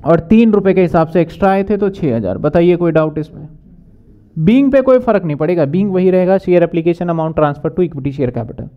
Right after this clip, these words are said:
कोई डाउट इसमें? अब अगला किसका number आएगा? बिल्कुल simple, allotment की एंट्री करना है हमें। क्या entry होगा? Bank आपका allotment, मैं पहले ड्यू की entry कर दूं, Share allotment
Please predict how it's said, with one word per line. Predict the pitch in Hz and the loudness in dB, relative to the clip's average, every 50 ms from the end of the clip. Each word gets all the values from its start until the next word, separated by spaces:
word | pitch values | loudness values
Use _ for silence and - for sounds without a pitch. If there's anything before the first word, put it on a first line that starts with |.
| _ _ _ _ _ _ _ _ _ _ | _ _ _ _ _ _ _ _ _ _
कोई | - 160 156 | 2 4 4
डाउट | 170 170 170 170 175 | 6 4 2 2 0
इसमें? | 170 - - 185 190 - - - - - - - - 139 - - | -4 -6 -6 -10 -10 -10 -14 -20 -20 -20 -20 -20 -18 -18 -8 -2
अब | - - 180 | -2 0 2
अगला | 185 180 196 208 | 2 2 2 2
किसका | 196 202 196 - 214 | 2 2 2 2 2
number | 208 202 202 202 208 | 2 2 2 2 4
आएगा? | 196 196 202 214 226 220 - - - - - - - - - - - - - - - - - - - - - - - - - | 4 4 2 0 -2 -4 -8 -16 -20 -20 -20 -20 -20 -20 -20 -20 -20 -20 -20 -20 -20 -20 -20 -20 -20 -20 -20 -20 -20 -16 -6
बिल्कुल | 143 151 160 160 156 185 180 170 | 0 0 2 2 2 2 0 2
simple, | - 180 165 160 202 196 196 | 0 0 0 2 2 2 4
allotment | 185 185 190 185 180 180 190 185 180 | 4 4 4 2 2 0 -4 -4 -2
की | 175 190 | -2 -2
एंट्री | 180 180 170 - 180 | -2 -2 -2 -2 0
करना | 175 180 165 165 175 170 | 0 0 0 0 0 -2
है | 170 | -2
हमें। | 170 165 170 175 175 175 - - - - - - - - | -2 -4 -6 -8 -10 -12 -18 -20 -20 -20 -20 -20 -12 -4
क्या | - 160 160 175 | 0 0 2 2
entry | 180 180 175 180 190 185 | 0 -2 -2 0 0 2
होगा? | 180 180 175 185 175 | 2 2 0 0 0
Bank | 156 147 151 160 170 180 185 127 101 120 123 - - - | 0 0 0 0 -2 -4 -6 -8 -12 -12 -14 -10 -4 -2
आपका | 139 139 139 139 139 - 160 160 | 0 0 0 0 0 0 0 0
allotment, | 143 - 151 143 147 147 147 143 - 175 185 196 202 - - - - - - | 0 0 -2 0 0 0 -2 -2 -4 -6 -8 -8 -8 -10 -12 -14 -14 -12 -12
मैं | - - 107 139 139 135 | -10 -6 -4 -4 -4 -2
पहले | 139 156 143 147 | 0 0 0 0
ड्यू | 143 156 160 165 | 2 2 0 2
की | 156 175 | 2 2
entry | 165 156 156 - 156 | 0 0 0 0 0
कर | 143 147 143 | 0 0 0
दूं, | 147 175 196 196 - - - - - - - - - - - | 0 -4 -6 -8 -10 -16 -20 -20 -20 -20 -20 -18 -18 -18 -16
Share | - - - 170 175 175 185 185 190 202 214 - | -8 -2 0 2 4 4 4 4 4 4 2 2
allotment | - 170 165 165 160 151 151 151 156 - 160 170 185 214 240 254 247 - - | 0 0 0 2 2 2 0 -2 -4 -6 -6 -4 -4 -4 -4 -4 -6 -8 -12